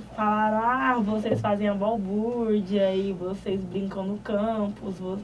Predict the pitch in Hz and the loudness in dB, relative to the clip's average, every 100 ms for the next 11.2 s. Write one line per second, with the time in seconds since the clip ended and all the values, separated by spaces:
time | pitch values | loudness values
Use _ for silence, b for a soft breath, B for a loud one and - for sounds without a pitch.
0 | - 196 196 208 214 247 262 240 - B | -6 -6 -2 -2 -2 0 0 -2 -6 B
1 | B B B B - 294 311 294 330 349 | B B B B -6 -2 -2 -2 -4 -4
2 | 349 320 - 196 240 311 294 214 B B | -2 -2 -2 2 4 6 4 0 B B
3 | - - 254 220 - - 233 285 466 508 | -18 -6 -4 -4 -12 -8 -4 0 0 4
4 | 392 320 277 262 - 254 226 233 311 359 | 2 2 2 2 2 -2 0 0 0 -2
5 | 330 285 240 233 - 202 226 220 214 202 | 0 2 2 -2 -2 -2 0 -2 0 -2
6 | 208 196 - 269 226 247 277 339 339 277 | -2 -2 0 0 2 0 0 0 0 0
7 | 277 277 247 233 233 226 220 220 220 - | 0 0 -2 4 4 4 2 -2 -6 -8
8 | 233 220 262 233 262 269 - - - - | -8 -4 2 4 4 2 -6 -8 -8 -8
9 | - B B B B - 220 220 196 - | -16 B B B B -2 0 2 0 2
10 | 220 220 240 233 233 226 226 233 208 220 | 0 2 0 0 2 0 -2 -2 -4 -4
11 | 240 226 | -4 -6